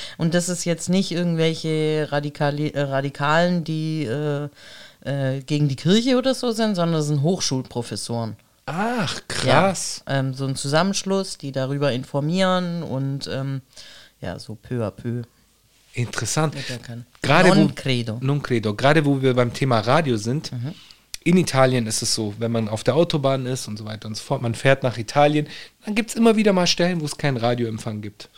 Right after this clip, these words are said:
Speaker 2: Kann mal vorkommen. Es gibt aber einen Radiosender, den kriegt man überall rein. Und das ist Radio Maria.
Speaker 1: <laughs>
Speaker 2: Radio Maria ist ein, ist, glaub ich, ein kirchlich, Kir-, vom, vom
Speaker 1: Ja.
Speaker 2: Vatikan, das Vatik-, Vatikanradio mehr oder weniger.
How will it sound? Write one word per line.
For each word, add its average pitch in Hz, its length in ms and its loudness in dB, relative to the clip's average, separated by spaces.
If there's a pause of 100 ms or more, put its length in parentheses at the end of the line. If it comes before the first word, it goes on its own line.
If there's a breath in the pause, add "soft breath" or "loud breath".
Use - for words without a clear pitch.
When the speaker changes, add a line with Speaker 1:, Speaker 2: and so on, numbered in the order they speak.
(360 soft breath)
Speaker 2:
Kann 147 220 -2
mal 123 140 2
vorkommen. 107 520 -6 (480 soft breath)
Es 139 140 2
gibt - 200 -2
aber 156 200 6
einen 180 220 4
Radiosender, 139 580 2
den 131 140 -2
kriegt - 240 -8
man 170 160 4 (100)
überall 143 460 6
rein. 101 340 -10 (280)
Und 135 200 0
das 165 120 2
ist 185 240 2
Radio 160 580 4
Maria. 110 520 2 (200)
Speaker 1:
<laughs> - 220 -2
Speaker 2:
Radio 175 460 4
Maria 170 460 6
ist 160 300 -2
ein, 147 220 4 (720 soft breath)
ist, - 160 -4
glaub 220 140 2
ich, - 120 -4
ein 147 100 -8
kirchlich, - 560 -2
Kir-, 202 300 0
vom, - 240 0
vom 170 120 2
Speaker 1:
Ja. 165 100 4
Speaker 2:
Vatikan, 180 480 2
das 170 140 -4
Vatik-, 156 480 0
Vatikanradio 190 880 4
mehr 190 160 2
oder 185 140 0
weniger. 190 300 2